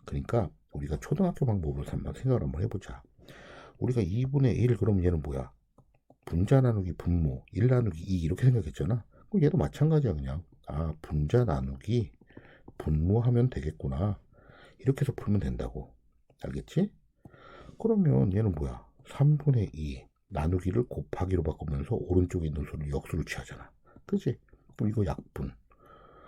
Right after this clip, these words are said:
그럼 어떻게 돼, 얘는? 음, 여기 일 되니까 삼분의 일이구나.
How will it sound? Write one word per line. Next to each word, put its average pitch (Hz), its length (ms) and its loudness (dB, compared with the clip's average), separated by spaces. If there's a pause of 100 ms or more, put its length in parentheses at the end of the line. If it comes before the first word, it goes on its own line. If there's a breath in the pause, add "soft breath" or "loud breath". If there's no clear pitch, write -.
(220 loud breath)
그럼 98 200 0
어떻게 - 280 -2
돼, 71 200 0
얘는? 62 160 -10 (1300 soft breath)
음, 113 340 0 (440)
여기 110 160 2
일 85 300 2
되니까 73 340 -4
삼분의 139 480 4
일이구나. 78 680 -2